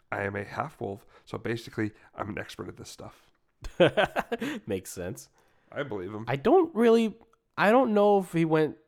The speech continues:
Speaker 2: I'm pretty sure that you need to go to an actual facility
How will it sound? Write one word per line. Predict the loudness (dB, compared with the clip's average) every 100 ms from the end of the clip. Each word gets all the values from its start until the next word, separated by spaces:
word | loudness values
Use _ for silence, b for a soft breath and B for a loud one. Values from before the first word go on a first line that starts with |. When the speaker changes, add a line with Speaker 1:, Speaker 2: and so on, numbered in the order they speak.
| _ _ -6
Speaker 2:
I'm | -4 -2
pretty | -2 0
sure | 0 -2
that | 0
you | -2
need | -2 -2 -4
to |
go | -2 -2 0
to | -2
an | -4
actual | -4 -6 -8 -6 -4 -6 b b b _
facility | -18 -14 -10 -6 -4 -6 -10